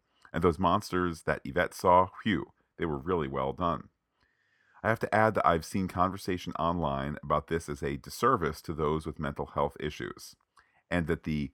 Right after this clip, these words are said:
tortured artist trope is really bad. I didn't catch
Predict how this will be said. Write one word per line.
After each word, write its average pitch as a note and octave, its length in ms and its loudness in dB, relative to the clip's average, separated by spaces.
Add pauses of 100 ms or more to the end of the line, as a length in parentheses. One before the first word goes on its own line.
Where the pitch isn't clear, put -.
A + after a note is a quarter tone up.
tortured B2 460 -2
artist F#2+ 480 2
trope C#2 460 -2
is D2 160 -8
really D2 200 -2
bad. G#2 440 -2 (400)
I - 60 0
didn't E3 240 0
catch - 520 -6